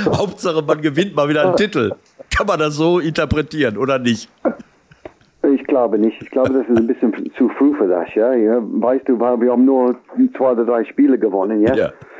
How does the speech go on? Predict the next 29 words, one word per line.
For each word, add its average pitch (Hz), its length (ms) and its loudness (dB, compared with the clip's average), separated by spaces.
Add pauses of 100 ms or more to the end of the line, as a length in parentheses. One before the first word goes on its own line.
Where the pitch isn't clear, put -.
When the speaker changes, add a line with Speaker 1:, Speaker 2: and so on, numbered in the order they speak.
(220)
Speaker 2:
Äh, 123 280 0
wir 139 140 2
haben 127 140 0
bis 131 160 -2
jetzt 143 280 -2
nichts 143 240 0
gewonnen. 131 520 0
Äh, 120 120 0
Speaker 1:
Ja. 113 140 4
Speaker 2:
nicht, 131 240 2
kein 139 220 -2
Pokal 156 360 -2
oder 104 220 0
etwas 104 400 -4
geholt, 85 420 0
Speaker 1:
Ja. 110 140 2
Speaker 2:
ja. 135 80 -10 (400)
Ich - 180 -2
denke, 143 360 0
dass, 120 180 0 (120)
äh, 120 460 2
die 123 220 0
letzten 127 560 0
paar 120 220 0
Jahre, 113 380 2
das 131 200 -2
war 117 140 0
nicht 127 300 2
immer 123 220 2